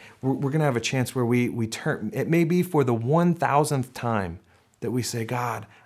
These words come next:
help me through this." And, and we're gonna have that moment together here in just a second. But in the coming weeks, uh, and as, as we get further along in this, in this journey,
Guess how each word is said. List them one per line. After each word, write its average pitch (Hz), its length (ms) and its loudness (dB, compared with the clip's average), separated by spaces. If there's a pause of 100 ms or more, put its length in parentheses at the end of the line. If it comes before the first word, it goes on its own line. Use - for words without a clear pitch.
(260)
help - 300 -2
me 127 180 2
through 131 420 0
this." - 480 -10 (500)
And, 110 140 -6
and 127 160 0
we're 131 100 0
gonna 151 180 -2
have 139 300 -4
that 131 160 -4
moment 120 320 -2
together 107 400 -2
here 95 240 -10
in 101 100 -8
just 123 220 -8
a 110 40 -6
second. 101 400 -8
But 117 140 -6
in 127 120 0
the 113 60 -2
coming 151 520 2
weeks, - 440 -2 (460)
uh, 110 260 -4
and 120 280 -2 (200)
as, 127 240 -4
as 120 180 -4
we 151 180 0 (200)
get - 160 0
further 143 440 4
along 117 480 2
in 117 300 -2
this, 110 400 -4
in 113 140 -2
this 110 160 -2
journey, 110 520 -6